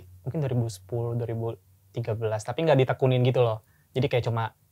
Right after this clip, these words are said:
eh, bikin, terus udah gitu. Bikin, terus udah lagi. Terus pas, eh, Mobile Legends, aku suka gamenya.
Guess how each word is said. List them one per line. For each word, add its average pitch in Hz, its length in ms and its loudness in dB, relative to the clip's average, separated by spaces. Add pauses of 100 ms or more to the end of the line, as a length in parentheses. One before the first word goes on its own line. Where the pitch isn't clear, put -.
eh, 110 240 -4
bikin, 196 400 6
terus 175 300 -2
udah 117 420 0
gitu. 110 240 -6
Bikin, 151 400 2
terus 143 160 -6
udah 117 160 -4
lagi. 117 480 -2 (320)
Terus 147 220 -2
pas, - 260 -4 (400)
eh, 123 320 6
Mobile 131 240 8
Legends, 185 400 6 (380)
aku 247 160 8
suka - 160 10
gamenya. 170 480 10